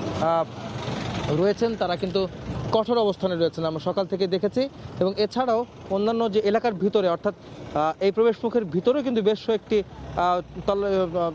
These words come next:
তল্লাশি চৌকি রয়েছে যেখানে আইনশৃঙ্খলা রক্ষাকারী রয়েছেন, যারা, আহ, এখান থেকে পার হয়ে গেলেও কোনোভাবে ভিতরে সেখানেও কিন্তু পার হতে পারবেন না। আহ, সেখানে বেশ কিছু checkpost রয়েছে,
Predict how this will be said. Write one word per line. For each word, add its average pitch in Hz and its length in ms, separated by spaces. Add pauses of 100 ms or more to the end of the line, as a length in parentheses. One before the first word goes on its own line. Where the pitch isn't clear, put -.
(120)
তল্লাশি 190 300
চৌকি 208 260
রয়েছে 196 280
যেখানে 202 380 (380)
আইনশৃঙ্খলা 185 440
রক্ষাকারী 185 300
রয়েছেন, 190 320
যারা, 190 200
আহ, - 880
এখান 220 220
থেকে 247 160
পার 233 260
হয়ে 220 260
গেলেও 269 220
কোনোভাবে 233 480
ভিতরে 214 420 (400)
সেখানেও 240 340
কিন্তু 214 220
পার 196 180
হতে 190 140
পারবেন 185 260
না। 226 100
আহ, - 600
সেখানে 202 280
বেশ 196 160
কিছু 202 220
checkpost 180 400
রয়েছে, 214 280